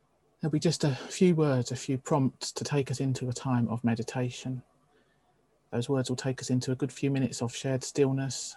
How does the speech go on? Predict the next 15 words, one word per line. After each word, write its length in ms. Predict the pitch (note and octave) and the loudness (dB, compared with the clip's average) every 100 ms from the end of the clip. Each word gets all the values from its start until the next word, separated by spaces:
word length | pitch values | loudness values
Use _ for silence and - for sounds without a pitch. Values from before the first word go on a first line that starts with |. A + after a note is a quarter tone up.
| - | -6
and 240 | C3 B2+ | -2 -2
the 60 | A#2 | -2
silence 360 | - D3 C#3+ | 0 0 0
will 60 | - | -6
come 300 | - C#3+ B2+ | -4 -4 -4
to 100 | - | 0
an 80 | B2 | 2
end 180 | B2+ | 4
with 140 | A#2+ A#2 | 2 -2
some 240 | B2+ B2+ | -2 -2
lovely 320 | C3+ C3 B2+ A#2+ | 0 -2 0 0
music 440 | B2+ B2 - - | 0 0 -2 -6
from 200 | - B2 | -4 -2
Marilisa 560 | B2+ B2 C3 C3+ - A#2+ | 2 2 0 -2 -4 -4
Valtazanu. 720 | A#2+ A#2+ B2+ B2 A#2+ B2 | -4 -2 0 2 4 2